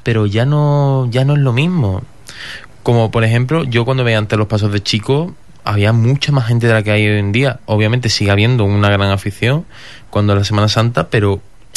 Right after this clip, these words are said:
veo menos de la que había antes, veo menos representación. O por lo menos, como antes se solía decir, desde Málaga, Sevilla,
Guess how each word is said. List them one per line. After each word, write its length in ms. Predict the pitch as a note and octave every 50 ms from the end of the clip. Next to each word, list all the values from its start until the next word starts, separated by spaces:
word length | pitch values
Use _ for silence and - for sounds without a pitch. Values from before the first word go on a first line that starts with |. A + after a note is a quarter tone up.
| - -
veo 320 | A#2+ G#2+ A2 A#2 C#3 D#3
menos 220 | D3+ C#3 B2+ A#2 - - -
de 80 | A2+
la 120 | G#2 G2+ G2+
que 60 | G2+
había 220 | G2 G2 F#2+ G2
antes, 260 | A#2+ C#3+ D3 B2+ G#2
veo 140 | G2+ A2 A#2+
menos 460 | B2+ B2+ A#2+ A#2+ A#2+ A#2 A#2+ A#2+ A2+
representación. 720 | A2 A2 - A2 G#2+ G#2+ G2 G#2 G2 - A2 B2+ B2+ G#2+ F#2+ - - - - - - - - - - - - - - - -
O 340 | A2+ A2 A2 A2 G#2+ G#2+ G#2
por 140 | - A2+ A2
lo 80 | G#2+
menos, 220 | G#2 A2+ B2+ C#3+ C#3+
como 240 | - C3+ A2+ A2 A2
antes 240 | A#2+ B2+ - C3+
se 100 | - C#3
solía 200 | B2+ - B2+ B2
decir, 200 | B2 A#2+ - A#2+
desde 300 | A2 A2 G#2 G2 G#2 G#2
Málaga, 400 | G2+ A2 C3+ D3+ C#3+ A#2 G2+ G2
Sevilla, 720 | G2 - - G#2+ G#2 A#2 C#3+ D3 B2+ G#2+ G2+ F#2+ F#2+ F#2+